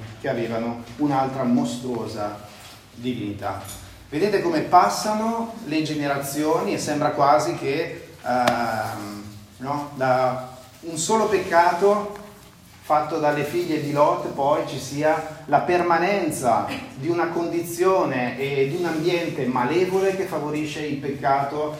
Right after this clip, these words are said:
di generazione in, in generazione. E la potenza di questa divinità, che si chiama Moloch, eh, sembra essere ancora presente ai giorni nostri.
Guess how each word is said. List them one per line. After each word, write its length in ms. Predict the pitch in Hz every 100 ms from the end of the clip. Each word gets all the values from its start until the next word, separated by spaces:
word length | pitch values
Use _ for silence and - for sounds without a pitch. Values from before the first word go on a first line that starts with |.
| -
di 160 | 139 160
generazione 1160 | - 156 147 - - 165 185 190 190 - - -
in, 140 | 160 139
in 320 | 135 143 143
generazione. 720 | 135 123 117 117 120 101 98 98 - - - -
E 120 | 226
la 140 | 226 170
potenza 680 | - 139 190 240 - 127
di 140 | 117 120
questa 320 | 131 127 131
divinità, 600 | 117 117 117 107 135 147
che 120 | 110
si 60 | 95
chiama 280 | 127 123
Moloch, 800 | 113 117 131 110 104 - - - - - - - -
eh, 560 | 135 127 127 123 127
sembra 520 | 123 180 196 175 147
essere 380 | 143 175 - 175
ancora 400 | 143 131 180 202
presente 720 | - 139 127 135 160 175 202 196
ai 240 | 131 131
giorni 380 | 113 131 127 123
nostri. 520 | 113 95 - - 92